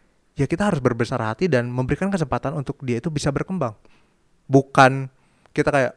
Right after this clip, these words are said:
"Aduh, eh, gua harus kurungin gimana lagi ya biar, biar dia nggak kabur," gitu. Nggak kayak gitu, justru Tuhan ingin, eh,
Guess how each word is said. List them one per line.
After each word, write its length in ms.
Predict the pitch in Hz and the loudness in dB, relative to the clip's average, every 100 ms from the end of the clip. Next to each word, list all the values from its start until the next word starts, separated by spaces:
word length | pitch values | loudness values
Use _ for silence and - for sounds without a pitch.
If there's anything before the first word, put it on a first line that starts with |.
| _ _ _ _ _ _ 135 | _ _ _ _ _ _ 2
"Aduh, 480 | 139 117 107 - | 4 4 2 -4
eh, 340 | 123 120 113 113 127 | 2 4 4 2 0
gua 240 | 127 123 123 | 0 2 2
harus 160 | - | -2
kurungin 400 | - 120 123 123 | 2 4 4 0
gimana 240 | 120 113 120 | 0 0 2
lagi 320 | 190 170 131 | 2 2 4
ya 80 | 131 | 4
biar, 240 | 117 120 - | 2 -2 0
biar 160 | 120 113 | 0 2
dia 160 | 117 117 | 2 2
nggak 240 | 117 117 | 2 0
kabur," 320 | 190 175 151 | 2 2 2
gitu. 240 | 123 120 110 - _ _ _ _ _ | 2 0 -4 -12 _ _ _ _ _
Nggak 100 | 151 165 | 2 4
kayak 100 | 170 240 | 4 4
gitu, 160 | 208 160 | 2 2
justru 200 | - 262 - - - - _ - | 6 6 6 -2 -20 -20 _ 6
Tuhan 320 | 208 240 254 | 8 8 6
ingin, 400 | 185 214 240 240 - - - - - _ | 4 4 4 0 -10 -20 -20 -20 -20 _
eh, 560 | 165 156 160 160 160 160 | 8 10 10 10 8 6